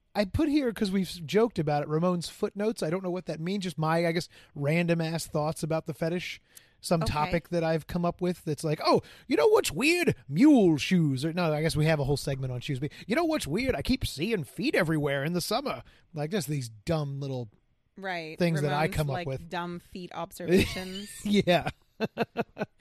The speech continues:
Speaker 1: Um, this one I think's really interesting.
Speaker 2: Mm-hmm.
Speaker 1: Clip of the month. Now, I don't know how we would do this, but we could do a live stream of one of, you know, one of the shorter five to ten minute clips, not like the big old
Speaker 2: Where
Speaker 1: long
Speaker 2: we
Speaker 1: ones.
Speaker 2: just watch it
Speaker 1: We
Speaker 2: and
Speaker 1: watch
Speaker 2: comment
Speaker 1: it,
Speaker 2: on it?
Speaker 1: yes.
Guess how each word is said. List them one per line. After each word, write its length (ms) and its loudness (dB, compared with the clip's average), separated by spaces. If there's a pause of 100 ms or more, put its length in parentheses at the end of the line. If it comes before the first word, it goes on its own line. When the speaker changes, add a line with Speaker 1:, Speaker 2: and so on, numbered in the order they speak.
(300)
Speaker 1:
Um, 240 2
this 220 2
one 160 -8
I 80 -4
think's 240 -6
really 360 0
interesting. 460 -8 (140)
Speaker 2:
Mm-hmm. 280 -8
Speaker 1:
Clip 240 -2
of 140 -6
the 60 -10
month. 440 -14 (340)
Now, 160 -2
I 80 -2
don't 200 2
know 100 2
how 240 2
we 140 4
would 180 0
do 180 2
this, 300 -8 (340)
but 220 -2 (280)
we 180 2
could 160 2
do 180 2
a 80 0
live 480 -4
stream 680 -4 (440)
of 300 0
one 220 -2
of, 120 -2
you 80 -4
know, 120 0
one 120 0
of 60 -4
the 60 -2
shorter 440 -2 (420)
five 260 -2
to 60 -6
ten 260 -4
minute 200 -10
clips, 320 -14
not 160 -8
like 160 -10
the 80 -10
big 200 -6
old 120 -6
Speaker 2:
Where 100 -4
Speaker 1:
long 60 -4
Speaker 2:
we 60 -4
Speaker 1:
ones. 100 -8
Speaker 2:
just 160 -10
watch 320 -8
it 160 -8
Speaker 1:
We 120 0
Speaker 2:
and 80 -4
Speaker 1:
watch 280 0
Speaker 2:
comment 160 -4
Speaker 1:
it, 20 -10
Speaker 2:
on 140 -6
it? 80 -2
Speaker 1:
yes. 400 -4